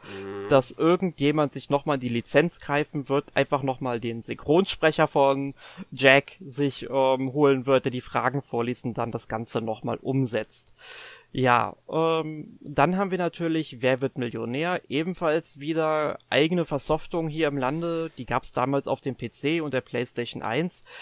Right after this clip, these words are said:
Speaker 2: Ich weiß gar nicht, wann die Reihe irgendwann mal aufgehört hat oder wie viele Editionen es da gab. Bist du da ein bisschen besser drin als ich?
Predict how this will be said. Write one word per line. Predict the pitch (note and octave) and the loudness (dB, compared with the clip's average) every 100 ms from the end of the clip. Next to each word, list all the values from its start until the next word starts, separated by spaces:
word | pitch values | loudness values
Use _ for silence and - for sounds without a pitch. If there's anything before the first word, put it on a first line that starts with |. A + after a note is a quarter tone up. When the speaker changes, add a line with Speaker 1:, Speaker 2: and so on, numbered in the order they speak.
| G#3+ | -6
Speaker 2:
Ich | D3 C#3+ | -4 2
weiß | D#3 - | 2 2
gar | - C3 | 0 2
nicht, | F3 F#3+ - | 2 2 2
wann | C3+ E3 | 2 2
die | E3 | 0
Reihe | C#3 C3+ D#3 | 2 2 2
irgendwann | A#2 D3 D3 | 0 0 0
mal | C3+ | 2
aufgehört | A2+ B2+ - C3+ A#2 A2+ | 2 2 0 -2 -2 -4
hat | A#2+ B2+ | -6 -4
oder | B2 A#2+ | -2 -2
wie | C#3 | -4
viele | - C#3+ | -4 -4
Editionen | B2 B2+ - B2+ B2+ A#2+ | -2 -4 -2 -2 0 0
es | A2+ | -2
da | - A#2 | -4 -6
gab. | A2+ G#2+ - - - - | -4 -8 -10 -20 -16 -8
Bist | C#3 | -6
du | D3 | 2
da | C#3+ | 4
ein | C#3 | 4
bisschen | C#3+ C#3+ | 2 0
besser | A#2+ C3+ F3 | 0 2 2
drin | D#3 E3 | 0 -2
als | F3 - | -2 -4
ich? | F3+ - | -8 -10